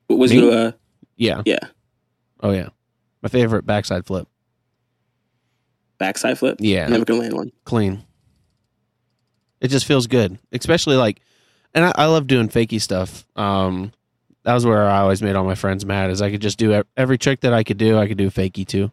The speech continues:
Speaker 2: That triggered 'em,
Speaker 1: You,
Speaker 2: so.
Speaker 1: you regular Mongo?
Speaker 2: I don't, Mongo? You kidding me? Who do you think I am?
Speaker 1: He's a what?
Speaker 2: Who do
Speaker 1: So
Speaker 2: you
Speaker 1: you,
Speaker 2: think
Speaker 1: you
Speaker 2: I
Speaker 1: skate
Speaker 2: am?
Speaker 1: Mongo?
Speaker 2: No, regular. Come on, man.
Speaker 1: Oh, I skate. Oh, jeez. Yikes.
Speaker 2: Come on.
Speaker 1: <laughs> I skated Mongo.
Speaker 2: Oh,
Speaker 1: Yikes.
Speaker 2: God.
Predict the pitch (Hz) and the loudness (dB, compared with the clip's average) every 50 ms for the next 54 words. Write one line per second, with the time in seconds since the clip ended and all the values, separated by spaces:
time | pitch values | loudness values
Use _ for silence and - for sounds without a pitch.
0 | _ - 104 101 - - _ _ - 101 95 101 101 98 98 101 - - 127 127 | _ -10 -8 -8 -8 -12 _ _ -6 -6 -4 -4 -4 -4 -4 -6 -2 0 4 4
1 | 127 127 123 120 113 120 127 127 110 117 120 123 123 143 135 127 120 120 120 127 | 6 6 6 6 6 6 6 6 6 4 4 4 2 2 2 2 2 2 2 2
2 | 131 135 139 143 143 _ _ _ _ _ _ _ _ _ _ _ _ - 185 196 | 2 2 2 0 -2 _ _ _ _ _ _ _ _ _ _ _ _ -10 -8 -8
3 | 151 - - 71 107 - - 123 123 131 160 180 180 196 202 196 185 175 165 - | -8 -8 -8 -8 -6 -4 -2 0 2 2 4 4 6 6 6 6 4 4 2 2
4 | 185 185 185 190 190 202 196 - _ _ _ _ _ _ _ _ - 185 185 170 | 2 2 4 4 4 2 2 -2 _ _ _ _ _ _ _ _ 0 0 2 2
5 | - 175 170 165 160 160 160 135 110 110 123 123 135 117 120 143 160 - _ _ | 2 2 4 4 4 4 4 2 2 2 2 2 4 4 4 2 2 -2 _ _
6 | _ _ _ _ _ _ _ _ _ _ _ _ _ _ _ - 180 180 175 156 | _ _ _ _ _ _ _ _ _ _ _ _ _ _ _ 0 2 4 4 6
7 | 127 120 156 147 135 131 - 131 120 117 123 131 147 160 - _ - 165 190 180 | 6 6 6 6 6 6 4 4 4 4 4 4 2 0 -2 _ -4 -2 0 2
8 | 156 123 101 101 113 131 139 127 107 95 85 95 113 - _ _ _ _ _ _ | 2 2 2 2 2 2 2 2 0 0 -2 -4 -6 -10 _ _ _ _ _ _
9 | _ 143 131 104 92 90 85 107 - _ - 113 117 107 110 120 - - 113 - | _ -2 0 0 0 -2 -4 -6 -8 _ -2 2 2 2 2 0 0 -2 -2 -2
10 | - _ _ _ _ - 107 110 95 90 - - _ _ _ - - 95 101 92 | -2 _ _ _ _ -6 -2 -2 -2 -2 -4 -10 _ _ _ -10 -4 -2 -2 -2
11 | 87 85 - - - - _ _ _ - - 87 85 82 - - - - - - | -2 -4 -6 -10 -14 -16 _ _ _ -6 -4 -4 -4 -4 -6 -8 -10 -10 -12 -14
12 | - - _ _ - - 139 123 98 95 - - - 196 170 - 269 269 - - | -18 -20 _ _ -2 0 2 2 2 2 2 2 2 2 2 4 2 2 2 0
13 | - - - - - - - - - - - - - - 120 117 117 117 113 110 | 0 0 0 -4 -8 -14 -14 -12 -6 -4 -4 0 2 4 4 4 4 4 4 2
14 | 120 117 113 113 - - - 123 117 - 120 113 98 90 90 95 - | 2 2 0 0 0 0 2 2 4 4 4 2 2 2 2 2 2